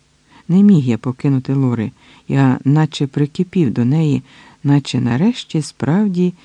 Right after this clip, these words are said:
здійснив свою вчорашню мрію і заповз до неї всередину. Лежав там тепер скулений, боячись, аби вона мене не вигнала звідти.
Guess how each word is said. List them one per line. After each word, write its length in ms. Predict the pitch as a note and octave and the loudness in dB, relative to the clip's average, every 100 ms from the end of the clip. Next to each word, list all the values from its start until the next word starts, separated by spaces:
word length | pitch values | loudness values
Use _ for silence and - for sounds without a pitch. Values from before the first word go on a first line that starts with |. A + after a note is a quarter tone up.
| - _ - | -20 _ -12
здійснив 800 | D3 C3 D3 C#3+ - D3+ G3+ G3 | -8 -2 -2 -2 -2 0 2 0
свою 380 | - A#2+ B2 C#3 | -2 0 2 0
вчорашню 640 | C3+ B2 B2 B2 - A2 | -2 -4 -2 -4 -4 -4
мрію 500 | G#2 C#3+ G#3 G3+ G3 _ _ _ _ _ - | -4 -2 0 0 -4 _ _ _ _ _ -4
і 120 | C#3 | -4
заповз 720 | B2 A2+ - - D3+ G#3 F#3+ | 0 -4 -4 -4 -2 -2 -4
до 160 | - A2 | -4 -4
неї 560 | G#2+ C3 C#3 C3 C3+ C3 | -2 -2 -2 -2 -4 -8
всередину. 800 | - A#2 A2 A2 G#2+ G2 F#2 - _ _ _ _ _ _ - - | -12 -8 -6 -6 -6 -8 -8 -10 _ _ _ _ _ _ -20 -6
Лежав 360 | C#3 C#3+ D#3 D3+ | -2 0 0 -2
там 300 | - C3+ C3 | -2 0 0
тепер 440 | C3 - B2+ B2 | -4 -4 -6 -6
скулений, 840 | - - - D#3+ F#3 F3+ E3 E3 E3+ _ _ - - | -12 -18 -6 -2 0 0 -2 -4 -8 _ _ -18 -4
боячись, 540 | C#3 C3 - D3 - | -2 -2 -2 -4 -4
аби 200 | B2 B2+ | -2 0
вона 340 | B2+ B2 B2+ B2 _ _ - | 0 0 0 -4 _ _ -8
мене 420 | B2 A#2 A#2+ B2+ | -4 -2 0 0
не 220 | B2+ B2+ A#2+ | 0 0 -2
вигнала 600 | B2 A2 A2+ A2+ A2+ A2+ | -4 -6 -6 -8 -8 -10
звідти. 560 | A2+ A2 A#2 - C#3 | -8 -8 -10 -12 -14